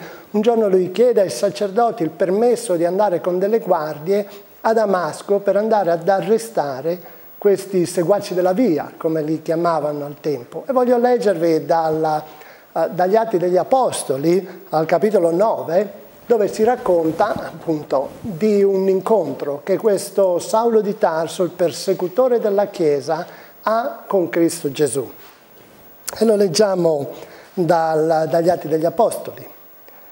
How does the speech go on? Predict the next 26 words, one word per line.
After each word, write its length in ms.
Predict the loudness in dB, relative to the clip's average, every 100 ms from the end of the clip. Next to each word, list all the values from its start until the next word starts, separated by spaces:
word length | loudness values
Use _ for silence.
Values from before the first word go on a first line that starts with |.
| -20 -20
Saulo 520 | -4 0 2 2 2
intanto, 680 | 2 0 0 0 0 0 0
spirando 540 | 0 2 2 2 2
ancora 340 | 2 2 2 2
minacce 720 | 2 2 2 0 -2 -2 0
e 80 | -2
strage 760 | -4 0 0 2 -2 0 0
contro 320 | 2 0 0 -2
i 60 |
discepoli 540 | -2 -2 0 2 2 0
del 140 | 0
Signore, 600 | 0 2 4 2 2 0 -4 -18 -8
si 180 | 0 2
recò 320 | 4 2 4
dal 160 | 2
sommo 360 | 4 2 4 2
sacerdote 880 | 2 0 0 -2 -2 -6 -6 -8 -10 -14 -20 -2
e 120 | 2
gli 140 | 2 2
chiese 380 | 2 2 2 4
lettere 540 | 4 2 2 2 2
per 200 | -2 0
le 100 | 0
sinagoghe 560 | 2 2 4 4 4 2
di 120 | 2
Damasco 600 | 2 2 0 -6 -10